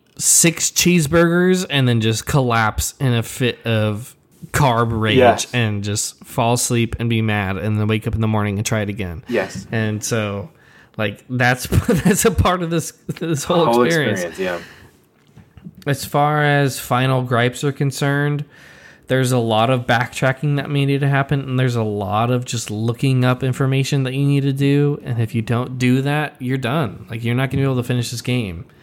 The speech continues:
Speaker 2: Yeah.
Speaker 1: And that is a detriment. Some people see it as a positive 'cause it's like, "Oh, yeah, it weeds out,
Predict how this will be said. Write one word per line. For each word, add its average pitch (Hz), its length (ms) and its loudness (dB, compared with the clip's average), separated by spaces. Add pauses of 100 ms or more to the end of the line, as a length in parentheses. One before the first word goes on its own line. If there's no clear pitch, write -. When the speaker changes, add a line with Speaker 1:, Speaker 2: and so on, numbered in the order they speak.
(160)
Speaker 2:
Yeah. - 240 -6 (340)
Speaker 1:
And 104 720 -2 (760)
that 120 560 -2 (800)
is 135 280 2
a 120 80 0
detriment. 151 580 0 (840)
Some 135 300 0
people 143 260 -2
see 156 260 -2
it 156 60 0
as 156 140 0
a 147 60 0
positive 160 720 -2
'cause 113 220 -4
it's 107 140 -8
like, 104 140 -6
"Oh, 165 140 2
yeah, 139 360 0
it 113 320 -4
weeds 123 460 0
out, 113 280 -2